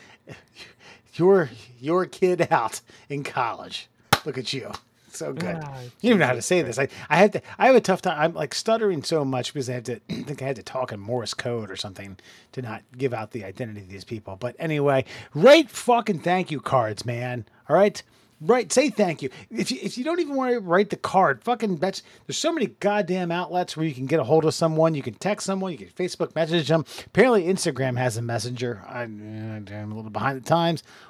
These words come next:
Speaker 1: Whatever. Christ, Insta-, t-, t-, t-, fucking Telegram's still a thing.
Speaker 2: I genuinely believe, like, i-, i-, i-, the way technology is progressing now, I might just have, like, William be like, "Dude,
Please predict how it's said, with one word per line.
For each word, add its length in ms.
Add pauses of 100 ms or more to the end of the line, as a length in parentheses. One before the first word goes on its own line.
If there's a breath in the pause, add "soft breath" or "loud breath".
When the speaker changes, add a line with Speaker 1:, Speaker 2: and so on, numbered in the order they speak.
Speaker 1:
Whatever. 540 (380 soft breath)
Christ, 400
Insta-, 340
t-, 140
t-, 140 (180)
t-, 140 (420)
fucking 320 (220)
Telegram's 580
still 240
a 40
thing. 420 (380)
Speaker 2:
I 120
genuinely 760
believe, 640
like, 320
i-, 60
i-, 420
i-, 20
the 140
way 240 (360)
technology 520
is 80
progressing 440
now, 280
I 80
might 220
just 140
have, 200
like, 160
William 440
be 180
like, 340 (440)
"Dude, 300